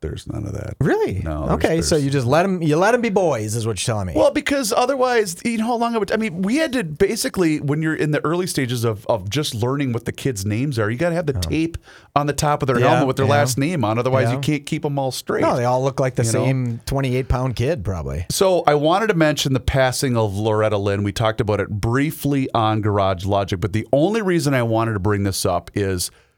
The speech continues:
Speaker 1: I try to, okay, how do I explain this?
Speaker 2: First of
Speaker 1: What
Speaker 2: all, I didn't know she died, so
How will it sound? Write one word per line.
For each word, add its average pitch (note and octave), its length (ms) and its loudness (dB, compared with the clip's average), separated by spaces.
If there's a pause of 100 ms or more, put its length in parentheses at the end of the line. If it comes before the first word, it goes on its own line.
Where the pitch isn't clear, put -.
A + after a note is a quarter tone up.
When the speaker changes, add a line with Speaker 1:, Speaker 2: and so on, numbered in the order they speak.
(420)
Speaker 1:
I B2 100 2
try F3+ 340 0
to, F#3 220 0 (920)
okay, - 340 -4
how A#2 120 -6
do B2 120 -4
I F#2+ 60 -2
explain C#2+ 400 -10
this? - 180 -8 (200)
Speaker 2:
First D#3+ 160 2
of D3 60 4
Speaker 1:
What A#2+ 60 4
Speaker 2:
all, A2+ 60 -2
I A#2 80 0
didn't C3 120 0
know A2+ 100 -2
she - 140 -4
died, F2+ 340 -4
so G2 300 -2